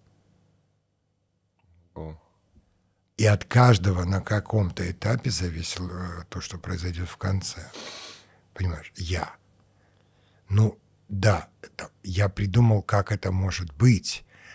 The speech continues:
Speaker 2: там, предложил, но опять-таки, когда я говорю: «Давайте везде будет бегать чашка кофе», и у нас и уже с тобой на столе стоят две разные чашки кофе. Понимаешь, да? То есть, да, я, э,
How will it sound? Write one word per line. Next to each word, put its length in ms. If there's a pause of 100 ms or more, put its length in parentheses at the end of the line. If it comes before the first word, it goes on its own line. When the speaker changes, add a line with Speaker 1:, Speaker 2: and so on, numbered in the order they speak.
(120)
Speaker 2:
там, 180
предложил, 840 (360)
но 340 (240)
опять-таки, 640
когда 220
я 60
говорю: 240 (440)
«Давайте 420
везде 240
будет 200
бегать 340
чашка 400
кофе», 460 (920)
и 40
у 80
нас 300
и 180
уже 340
с 80
тобой 280
на 80
столе 280
стоят 300
две 220
разные 360
чашки 460
кофе. 380 (600)
Понимаешь, 460
да? 320 (380)
То 80
есть, 160
да, 280 (100)
я, 200 (380)
э, 80